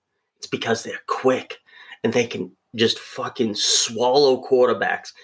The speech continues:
and linemen at the same time. When you have paws coming over the line and just breaking somebody down, that to me, like,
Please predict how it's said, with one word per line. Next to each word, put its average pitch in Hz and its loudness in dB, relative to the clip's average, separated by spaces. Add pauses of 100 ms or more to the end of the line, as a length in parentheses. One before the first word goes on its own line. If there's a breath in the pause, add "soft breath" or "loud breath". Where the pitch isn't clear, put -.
(600 soft breath)
and 170 6
linemen 110 4
at 107 0
the 120 -8
same 104 -2
time. 107 -4 (640 soft breath)
When 127 2
you 135 0
have 156 2
paws 123 4
coming 113 2
over 113 6
the 113 2
line 101 2 (240 loud breath)
and 110 2
just 107 0
breaking 117 2
somebody 110 2
down, 101 -2 (320 soft breath)
that 120 2
to 135 -6
me, 113 2 (800)
like, 110 0